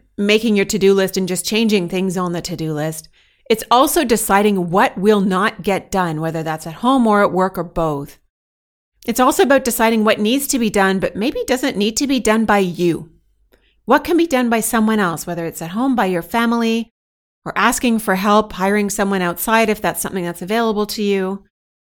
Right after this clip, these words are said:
allowing you to focus on your top priorities. At work, if you lead a team, take a chance on someone on your team for them to do something that maybe you would have normally done. What a gift for them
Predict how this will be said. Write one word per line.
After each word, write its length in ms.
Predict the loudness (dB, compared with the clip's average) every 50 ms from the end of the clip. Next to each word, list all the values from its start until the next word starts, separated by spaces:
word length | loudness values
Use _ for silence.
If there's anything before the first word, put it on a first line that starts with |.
| _ _ _ _ _ _ _ -2
allowing 460 | 0 2 4 4 4 4 4 4 4
you 160 | 4 6 4
to 80 | 4 2
focus 460 | 2 2 0 0 0 -2 -4 -4 -4
on 120 | -4 -4
your 120 | -4 -6 -6
top 260 | -6 -8 -8 -6 -6
priorities. 640 | -8 -8 -8 -10 -10 -10 -10 -12 -12 -14 -16 -18 -20 _ _ _ _ _ _ _ _ _ _ _ _ _ _ _ _ _ _ _ _ _ _ _ _ _ _ _ _ _ _ _ -4 -2
At 180 | -2 0 0
work, 320 | 2 4 4 4 4 2 -2
if 140 | -2 0 0
you 80 | 0
lead 280 | 0 0 2 2 2 2
a 60 | 2
team, 720 | -2 -6 -2 0 0 0 0 -2 -2 -4 -8 -10 -10 -14 _ _ _ _ _ _ _ _ _ _
take 280 | -10 -4 -4 -2 -2 -2
a 100 | -6 -6
chance 440 | -4 -4 -4 -2 -2 -2 -4 -4 -4
on 160 | -2 -2 -2
someone 400 | -2 -2 -2 0 0 0 0 0
on 180 | 0 -2 -2 -2
your 120 | -2 -4
team 680 | -4 -4 -4 -2 -2 0 0 -2 -4 -4 -8 -8 -12 -16 _ _ _ _ _ _ _ _ _ -10
for 160 | -2 0 2
them 220 | 2 4 2 2
to 100 | 0 -2
do 220 | -2 0 -2 -2 0
something 340 | -2 -2 -2 0 0 0 0
that 120 | 0 0
maybe 180 | -2 -2 -2 -2
you 180 | -2 -2 0
would 120 | 2 2 0
have 100 | 0 -2
normally 400 | -4 -6 -6 -8 -8 -8 -8 -10
done. 540 | -8 -10 -10 -8 -8 -10 -12 -14 -14 -18 _ _ _ _ _ _ _ _ _ _ _ _ _ _ _ _ _ _ -14
What 180 | -6 -4 -4 -2
a 180 | -2 -4 -4 -6
gift 420 | -2 0 2 2 0 -2 -6 -12
for 200 | -8 -4 -4 -2
them 640 | -2 -2 -4 -4 -4 -6 -6 -8 -10 -12 -14 _